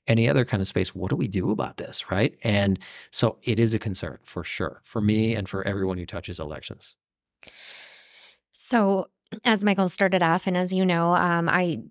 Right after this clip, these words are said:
Speaker 2: was deep in partisan politics for a while, uh, spent two years over at the Republican Party as both communications and executive director,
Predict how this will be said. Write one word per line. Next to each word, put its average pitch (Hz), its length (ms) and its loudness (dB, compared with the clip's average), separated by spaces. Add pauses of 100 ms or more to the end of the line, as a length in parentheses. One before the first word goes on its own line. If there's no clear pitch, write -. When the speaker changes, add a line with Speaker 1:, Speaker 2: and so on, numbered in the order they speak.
(260)
Speaker 2:
was 175 340 -2
deep - 420 0
in 190 200 6
partisan 185 400 0
politics 165 440 0
for 165 140 0
a 160 60 4
while, 156 400 4
uh, 151 260 2
spent - 300 -2
two 175 100 2
years 170 220 2
over 165 160 2
at 165 100 2
the 175 60 2
Republican 170 400 0
Party 165 520 2
as - 280 0
both 156 180 0
communications 165 720 2
and 165 120 4
executive 160 480 0
director, 151 600 0